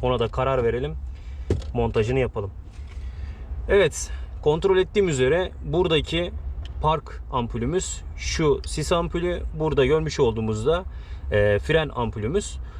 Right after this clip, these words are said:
O yüzden bunlar arasında ben park ampulüyle bir tercihte bulundum şimdilik. Bir bakalım, eğer görüntü hoşumuza giderse ve hata vermese, arıza kodu vermese diğerleri için de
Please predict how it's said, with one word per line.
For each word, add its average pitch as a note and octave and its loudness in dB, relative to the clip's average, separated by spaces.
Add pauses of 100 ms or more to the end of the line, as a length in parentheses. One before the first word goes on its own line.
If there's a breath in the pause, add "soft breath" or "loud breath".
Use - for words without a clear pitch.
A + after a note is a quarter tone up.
(200 loud breath)
O G3 6
yüzden E3 0
bunlar E3+ 2
arasında C3 2
ben D3+ 0 (320)
park C#3+ 0
ampulüyle A2+ 0
bir C#3+ 0
tercihte A#2+ 0
bulundum A2+ 0
şimdilik. A2+ -2 (460 loud breath)
Bir F3+ 0
bakalım, F#3 2 (200)
eğer C3 2
görüntü D3 2
hoşumuza D#3 2
giderse D#3 2
ve B2+ 4
hata C3+ 0
vermese, C#3 0
arıza A#2 2
kodu B2+ 2
vermese B2+ 0 (100)
diğerleri B2 2
için G#2 -4
de D3+ 0